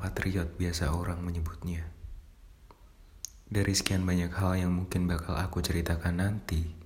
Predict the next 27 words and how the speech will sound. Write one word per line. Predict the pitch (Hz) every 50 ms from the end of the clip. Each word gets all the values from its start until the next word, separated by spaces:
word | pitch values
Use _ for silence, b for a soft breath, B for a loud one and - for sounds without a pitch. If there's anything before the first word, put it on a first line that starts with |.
| B B B B B B B B B B B B B B
ada | 104 98 90 87
hal | 85 90 85 85
sederhana | - - 87 80 82 87 87 85 90 90 92
yang | 85 82 82
layak | 82 82 82 80 -
untuk | - - - - -
dijadikan | - - 76 78 78 - 85 82
refleksi. | 82 78 76 - 78 71 - - - - - - - - - - - - - - - - - - - - B B B B B B B B B
Sebuah | - - - 90 90 90 87 85
pelajaran | 85 80 82 82 80 82 80 82
hidup | 82 82 80 80 - 98 101 104 101
yang | 101 87 87 87
sangat | - 92 95 104 110 107
berharga. | - - 90 82 80 78 - - 78 78 78 - - - B B B B B B B B B B B B B
Andai-andai | - 95 90 90 90 82 80 80 85 87 85 90 98 104 101 113 113 113 - - - B B B B B B B - - -
kita | 110 101 - 113 113 110
mampu | 107 101 98 98 - 107 101 98
dan | 95 95 87 90 90
mau | 95 98 104 113 113 104 - -
untuk | 95 98 95 - - - - -
lebih | 85 90 85 80 -
peka | 78 - - - 95 95 95 92
dengan | 90 90 87 82
hal-hal | 87 90 87 85 85 87 95 98 98 101
di | 95 92
sekitar | - - - - - 87 78 80
kita. | - 82 76 - - 80 -